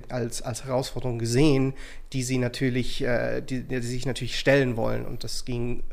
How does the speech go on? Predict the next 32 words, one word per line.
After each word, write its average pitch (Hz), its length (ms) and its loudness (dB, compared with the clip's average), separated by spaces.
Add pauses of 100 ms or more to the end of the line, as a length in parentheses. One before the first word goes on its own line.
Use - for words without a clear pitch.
(120)
unheimlich 127 460 -2
gut. 117 240 -6
Also 110 180 -4 (480)
da 127 100 2
gab's 131 200 0
schon 160 140 6
ein - 20 4
paar 160 160 0
Tage, 143 240 2
wo 143 40 4
ich 131 120 -2
gedacht 135 300 -2
habe, 113 140 -2
"Oh, 117 240 0 (300)
wie, 135 340 -4
wie, 143 360 -2
wie 143 220 0
leitet 139 480 4
man, 120 240 2
wie 131 100 -6
führt 135 260 -2
man 123 200 0
so 123 100 -2
ein 120 160 -2
Projekt 127 440 -4
komplett 120 460 -4
online 120 480 -2
innerhalb 120 340 -6
von 120 120 -4
ein 120 100 -2
paar 117 160 -6
Tagen?" 131 380 -6